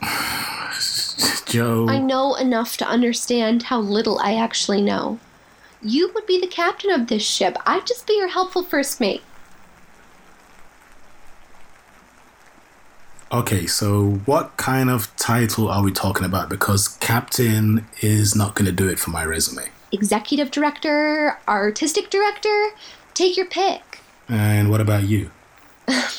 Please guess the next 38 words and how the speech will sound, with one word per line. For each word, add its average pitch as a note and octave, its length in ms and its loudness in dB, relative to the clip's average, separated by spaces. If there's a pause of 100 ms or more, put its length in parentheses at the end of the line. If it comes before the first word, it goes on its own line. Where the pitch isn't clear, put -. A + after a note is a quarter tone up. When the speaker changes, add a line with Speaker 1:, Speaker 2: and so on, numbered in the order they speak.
(160)
Speaker 2:
I A#3 160 0
don't E3+ 140 -2
know G2+ 120 -6
yet. F#3 340 0 (560)
I'm D4 200 0
just D#4+ 200 -2
going C4+ 200 2
to B3 60 0
focus A#3+ 480 -2
on A3 280 0
being C#4+ 300 2
the D4 60 2
one C4 280 2
who A#3+ 120 -2
gives B3+ 320 0
away B3+ 260 0
as G#3 200 0
much D4+ 320 0
of F#4 80 0
my E4 120 2
aunt's B3+ 360 0
money A3 280 2
as G3+ 140 -2
possible, G3 640 -2 (540)
if B3 120 0 (100)
only C#4+ 320 2
just C4+ 220 -2
to B3+ 60 -2
see A#3+ 220 0
if A3+ 120 -2
her A#3+ 100 -2
portrait A#3 480 -2
comes A3 280 -2
to A3+ 100 -2
life G3+ 260 0
and F#3 120 -2
strangles - 640 -2
me. - 300 0